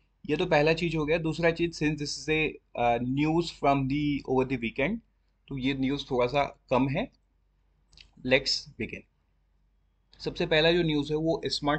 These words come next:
to penalize European Union Bank। I hope ये न्यूज़ आपको याद है।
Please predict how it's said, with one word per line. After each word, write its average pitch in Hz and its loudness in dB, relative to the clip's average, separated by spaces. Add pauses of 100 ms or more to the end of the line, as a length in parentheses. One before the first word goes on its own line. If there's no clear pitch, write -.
to 156 2 (680)
penalize 135 4 (200)
European 123 0
Union 113 -4
Bank। - -12 (1300)
I 147 4
hope 160 -2
ये 143 0
न्यूज़ 147 2
आपको 139 -2
याद 117 0
है। 110 -6